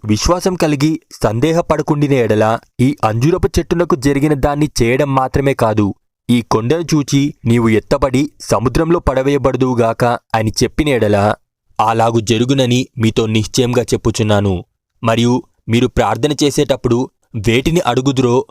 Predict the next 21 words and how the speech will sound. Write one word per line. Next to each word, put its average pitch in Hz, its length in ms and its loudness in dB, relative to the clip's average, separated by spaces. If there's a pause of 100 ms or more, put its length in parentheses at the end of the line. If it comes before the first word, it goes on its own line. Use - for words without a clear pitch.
అవి 117 200 0
దొరికినవని 175 680 0
నమ్మిన 127 360 0
ఎడల 120 480 2 (280)
మీరు 113 180 2
వాటన్నిటిని 117 720 0
పొందుదురని 120 800 0
వారితో 107 360 0
చెప్పెను. 101 560 -2 (400)
ఒక 131 140 0
నిర్జీవమైన 151 680 0
కొండను 156 400 0
ఎత్తి 151 420 0
సముద్రంలో 143 640 0
పడవేసినట్లుగానే 120 1200 -2 (160)
యేసుక్రీస్తునందు 170 760 0
విశ్వాసం 147 460 -2
ఉంచిన 135 260 -2
వారు 117 380 2 (280)
తమ 139 120 0
జీవితంలోని 170 760 0